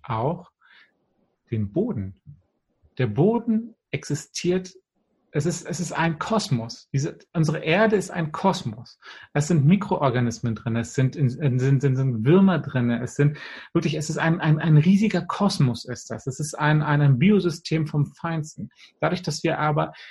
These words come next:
dieses Vernichtungsmittel, diese Insektenvernichtungsmittel oder, oder Unkrautversicherungsmittel da draufschmeißen, vernichten wir das komplette Leben.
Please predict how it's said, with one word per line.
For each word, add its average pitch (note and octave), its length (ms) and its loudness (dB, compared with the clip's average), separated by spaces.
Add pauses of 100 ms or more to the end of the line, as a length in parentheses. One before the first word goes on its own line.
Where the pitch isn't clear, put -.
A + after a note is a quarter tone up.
(200)
dieses C3 220 -2
Vernichtungsmittel, C3+ 840 0
diese G#2+ 140 -4
Insektenvernichtungsmittel D3 1040 -2
oder, B2 240 0
oder B2+ 100 2
Unkrautversicherungsmittel D3 800 0 (260)
da C3 60 0
draufschmeißen, B2 1200 -2 (200)
vernichten E3 480 6
wir D3 100 4
das C#3+ 140 -2
komplette C3+ 420 0
Leben. A#2 640 -2